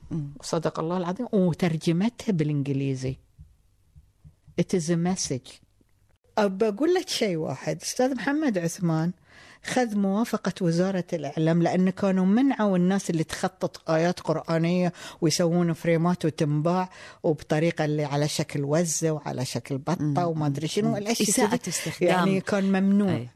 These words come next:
Speaker 1: إساءة
Speaker 2: آه، نوع
Speaker 1: استخدام.
Speaker 2: من التدقيق. فقال له: "لا، هذا شيء جميل."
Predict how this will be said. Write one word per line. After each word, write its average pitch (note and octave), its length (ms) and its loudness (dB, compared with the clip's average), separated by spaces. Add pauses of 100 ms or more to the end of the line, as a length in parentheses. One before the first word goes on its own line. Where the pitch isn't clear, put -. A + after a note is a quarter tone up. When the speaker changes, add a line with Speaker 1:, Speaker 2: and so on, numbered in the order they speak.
(120)
Speaker 1:
إساءة G#3 340 -2
Speaker 2:
آه، B3 40 0
نوع C4+ 120 6
Speaker 1:
استخدام. G#3+ 420 2
Speaker 2:
من G3 160 0
التدقيق. E3+ 920 -2 (560)
فقال F#3 420 2
له: F3+ 220 2
"لا، F3+ 440 -2
هذا F3 140 0
شيء A3 500 0 (720)
جميل." D3+ 580 4